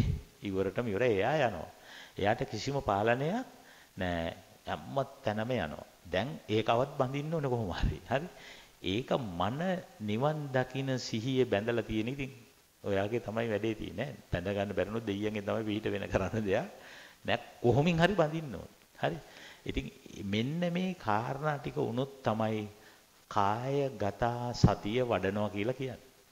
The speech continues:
මේක බුදුහාමුදුරු දීපු බාපණක්. හරි. කායගත සතිය වඩන්න ඕනේ. දැන් මේ කියනවා දැඩි හුලෙහි හෝ ටැඹෙහි හෝ යනු කාගියා සිහියට නමකි.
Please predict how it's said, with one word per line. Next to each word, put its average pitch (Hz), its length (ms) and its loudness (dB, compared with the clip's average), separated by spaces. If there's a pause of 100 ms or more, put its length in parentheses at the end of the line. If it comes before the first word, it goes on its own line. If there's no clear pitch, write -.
(200)
මේක 95 180 -8
බුදුහාමුදුරු 95 560 -2
දීපු 131 240 -2
බාපණක්. 131 480 0
හරි. - 180 0 (340)
කායගත 90 520 2
සතිය 147 360 0
වඩන්න 135 360 2
ඕනේ. - 280 -10
දැන් 104 180 0
මේ 104 140 0
කියනවා 139 300 -4 (460)
දැඩි 104 400 4
හුලෙහි 131 600 2
හෝ 123 220 2
ටැඹෙහි 117 520 2
හෝ 120 260 2
යනු 101 340 2
කාගියා 117 680 2
සිහියට 113 440 0
නමකි. 123 460 0